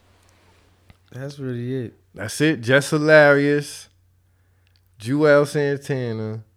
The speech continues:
Speaker 2: Joel Embiid, and, uh, Lil
Speaker 1: Mm,
Speaker 2: Wayne.
Speaker 1: Lil Wayne.
Speaker 2: Y'all gonna definitely be getting high. You
Speaker 1: After
Speaker 2: know,
Speaker 1: we eat good, yeah.
Speaker 2: you know Joel's coming with, and Weezy coming with the sack.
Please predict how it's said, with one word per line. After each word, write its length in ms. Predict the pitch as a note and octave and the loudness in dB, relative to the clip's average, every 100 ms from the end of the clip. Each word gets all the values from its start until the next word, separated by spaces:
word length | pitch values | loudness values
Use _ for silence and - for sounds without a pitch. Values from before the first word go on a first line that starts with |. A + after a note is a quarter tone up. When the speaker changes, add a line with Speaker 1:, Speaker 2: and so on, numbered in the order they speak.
| _ _ _ _ _ _ _ | _ _ _ _ _ _ _
Speaker 2:
Joel 580 | - A#2 A#2+ C#3 C#3+ C#3+ | -6 -2 2 4 2 0
Embiid, 720 | C#3+ B2+ B2+ A#2+ A2 G#2 - - _ _ _ _ _ _ _ _ | -4 -6 -6 -6 -8 -10 -14 -20 _ _ _ _ _ _ _ _
and, 320 | G#2 G2+ F#2 | -10 -10 -10
uh, 380 | - G2+ G2+ G2 | -8 -6 -4 -4
Lil 320 | F#2+ A2+ A#2 A2 | -4 -2 -2 0
Speaker 1:
Mm, 40 | |
Speaker 2:
Wayne. 500 | A2+ A2 G2+ F2 F#2+ | -2 -2 -2 -6 -10
Speaker 1:
Lil 320 | G#2 G#2+ A2 | -12 -10 -12
Wayne. 360 | G#2 G2 F2 E2 D#2+ _ _ _ - - - - | -12 -14 -16 -20 _ _ _ _ -20 -20 -20 -4
Speaker 2:
Y'all 160 | A2 | 0
gonna 160 | D3 A2 | 0 4
definitely 440 | D3+ F#3+ C#3+ B2+ | 4 4 0 -4
be 60 | A#2+ | -4
getting 200 | A#2 G#2+ | -4 -2
high. 540 | B2 D3+ C3 G#2 F#2 F#2 _ _ _ - - _ _ _ _ | 4 4 4 2 -2 -10 _ _ _ -20 -20 _ _ _ _
You 60 | G#2+ | -6
Speaker 1:
After 60 | D#3 | 0
Speaker 2:
know, 140 | C3+ | 0
Speaker 1:
we 140 | A#2+ B2 | 0 -2
eat 280 | B2+ C3+ A#2 | -4 -6 -6
good, 460 | C#3+ D3+ D#3+ F#3 | -6 -4 -6 -10
yeah. 160 | C3 C#3 | -10 -2
Speaker 2:
you 80 | E3 | 4
know 180 | D3+ | 4
Joel's 460 | C3+ B2 C#3+ D#3+ C#3 | 4 2 6 6 4
coming 280 | - C3+ B2+ | 0 -2 -2
with, 120 | A#2+ - | -6 -10
and 180 | - A#2 | -12 -8
Weezy 320 | C3 E3 B2+ A#2+ | -4 -4 -6 -6
coming 340 | C3+ A#2 A2 | -4 -4 -6
with 120 | G2+ | -8
the 100 | G2 | -12
sack. 560 | - - C3+ A2+ F2+ | -8 0 2 2 -2